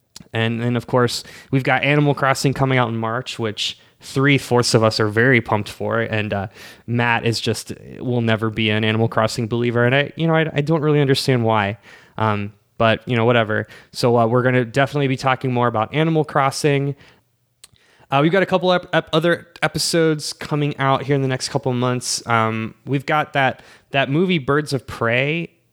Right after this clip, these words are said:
is coming out, which, like, I don't know too much about that. I don't think the rest of the guys know too much about that. Um, but when I saw Birds of Prey, I was like,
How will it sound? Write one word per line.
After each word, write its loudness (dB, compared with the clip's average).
is -2
coming 0
out, 0
which, 0
like, 0
I 2
don't 2
know 2
too 0
much 0
about 0
that. 2
I -2
don't 2
think -4
the -2
rest -2
of 2
the 2
guys 0
know 0
too -6
much 0
about 0
that. 0
Um, 0
but 0
when 2
I 2
saw 0
Birds 0
of -6
Prey, 2
I 4
was 2
like, 0